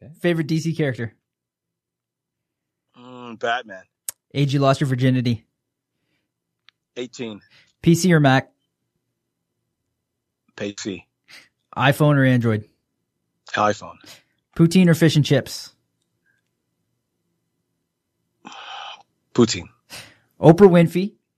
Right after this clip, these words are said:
Speaker 1: or Oprah Winfrey, Rosie O'Donnell, Ellen DeGeneres. You got a sex one, kill one, marry one, go.
Speaker 2: Oh, <laughs> sex one, kill one, marry one.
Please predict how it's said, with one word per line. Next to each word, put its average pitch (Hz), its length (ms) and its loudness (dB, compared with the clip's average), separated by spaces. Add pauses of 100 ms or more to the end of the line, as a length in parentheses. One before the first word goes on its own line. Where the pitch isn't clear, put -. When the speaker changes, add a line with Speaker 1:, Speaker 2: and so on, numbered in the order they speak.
(140)
Speaker 1:
or 156 100 -8
Oprah 196 360 0
Winfrey, 175 540 -2
Rosie 160 280 0
O'Donnell, 139 460 0
Ellen 139 260 -4
DeGeneres. 123 520 -4
You 131 140 -8
got 117 120 -4
a 120 60 -6
sex - 300 -8
one, 139 160 -4
kill 127 220 -4
one, 123 200 -2
marry 113 240 -4
one, 110 220 -6
go. 104 320 -10 (500)
Speaker 2:
Oh, 107 1200 -4
<laughs> - 20 -20
sex - 320 -20
one, 113 200 -20
kill 113 180 -18
one, 110 160 -20
marry 107 240 -18
one. 98 100 -20